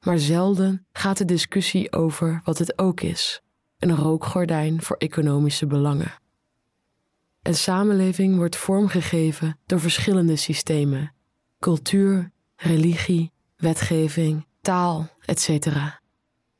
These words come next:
Minder tastbaar is de invloed van het economische systeem, dat bepaalde waarden en gedragingen van individuen naar boven haalt of juist onderdrukt. Een belastingstelsel, bijvoorbeeld,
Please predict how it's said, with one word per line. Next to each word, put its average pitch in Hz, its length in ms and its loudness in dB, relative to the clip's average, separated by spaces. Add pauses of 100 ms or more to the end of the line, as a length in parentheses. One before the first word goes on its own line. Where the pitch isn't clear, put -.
(120)
Minder 202 440 2
tastbaar 170 640 -2 (140)
is 170 180 -2
de 165 120 -2
invloed 170 560 0
van 170 160 0
het 165 140 0
economische 165 640 0
systeem, 143 640 -2 (200)
dat 170 180 -2
bepaalde 175 580 0
waarden 170 720 -2
en - 180 -2
gedragingen 170 760 0
van 170 160 -2
individuen 160 840 0 (100)
naar 156 220 -2
boven 160 380 0
haalt 156 500 -2 (200)
of 151 160 -2
juist 151 320 0
onderdrukt. 160 840 -2 (580)
Een 175 160 2
belastingstelsel, 160 1120 0
bijvoorbeeld, 160 800 -2